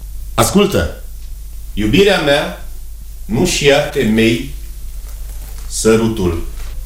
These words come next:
și nici în îmbrățișarea prin grădini.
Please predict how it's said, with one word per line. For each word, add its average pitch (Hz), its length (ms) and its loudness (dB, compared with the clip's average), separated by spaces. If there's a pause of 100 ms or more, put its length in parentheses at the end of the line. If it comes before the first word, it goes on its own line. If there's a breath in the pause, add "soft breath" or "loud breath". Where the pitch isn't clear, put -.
(180)
și - 160 0
nici 123 180 4
în 151 100 0
îmbrățișarea 143 800 4
prin 135 300 -4
grădini. 131 520 2